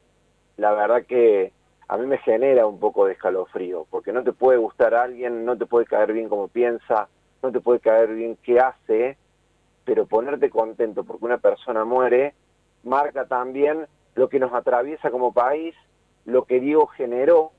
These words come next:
como persona, más allá de lo que hizo como, como jugador de fútbol,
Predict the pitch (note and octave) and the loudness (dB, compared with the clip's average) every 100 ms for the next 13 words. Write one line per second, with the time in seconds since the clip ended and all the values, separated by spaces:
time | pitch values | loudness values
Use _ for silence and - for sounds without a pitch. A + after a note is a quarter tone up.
0 | _ A#2 A2+ G#2 G#2+ - D#3 C3 B2+ - | _ -8 -6 -2 -2 -2 -4 -4 -6 -8
1 | A#2+ - A2+ A#2 A#2+ G#2 - _ _ _ | -12 -2 0 2 2 -2 -8 _ _ _
2 | A2 A2+ - B2+ C#3 G#2 G2+ G2 F#2 - | -2 -2 -2 -10 -8 -8 -6 -8 -8 -14
3 | - G#2 - A#2 A#2+ A#2 A#2 B2 B2 C3 | -12 -10 -2 2 2 0 -4 -2 0 2
4 | D3+ | 0